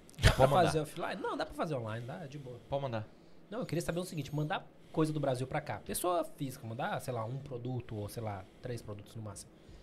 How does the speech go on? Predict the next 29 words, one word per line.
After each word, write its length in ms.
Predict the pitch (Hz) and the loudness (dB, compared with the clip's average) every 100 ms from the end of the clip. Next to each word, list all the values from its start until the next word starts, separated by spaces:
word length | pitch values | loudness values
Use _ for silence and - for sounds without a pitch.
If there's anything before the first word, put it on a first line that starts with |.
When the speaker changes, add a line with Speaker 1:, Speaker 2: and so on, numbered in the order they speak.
| - - - - - - | -20 -20 -20 -20 -20 2
Speaker 1:
Como, 400 | 160 170 180 180 | 2 4 -2 -4
se 160 | - | 2
a 40 | 180 | 4
empresa 420 | - 175 156 139 | 4 2 2 2
mandar, 420 | 131 131 117 98 - - - - - - - - - - - | -2 -2 -4 -6 -12 -20 -20 -20 -20 -20 -20 -20 -20 -20 -20
você 180 | - 127 | -8 -6
vai 180 | 110 143 | 0 0
pagar 360 | - 165 131 | 2 0 4
a 20 | 117 | 2
taxa 400 | - 104 151 294 | 0 -6 -6 -8
de, 460 | 131 110 98 101 | -6 -6 -6 -10
de 100 | - | -6
alfândega? 540 | 104 - 110 165 294 330 - - - | -6 -4 -4 -4 -6 -12 -18 -20 -8
Ou, 160 | 139 | -4
e 200 | 151 147 | -2 -2
se 120 | 135 - | -2 -2
uma 120 | 131 | -2
pessoa 760 | 135 120 127 120 110 101 98 - - - - - - | -4 -6 -2 -2 -2 -2 -6 -12 -20 -20 -20 -20 -8
mandar 300 | 123 117 110 | -6 -2 -4
como 160 | 113 | -4
pessoa 280 | 113 117 117 | -6 -4 -4
física, 440 | 104 131 151 - 143 | -4 -4 -4 -4 -4
qual 180 | - 120 | -4 -4
é 20 | |
o 40 | |
risco 200 | 117 - | -6 -6
de 80 | 113 | -6
não 80 | 107 | -6
pagar? 280 | 101 104 | -6 -8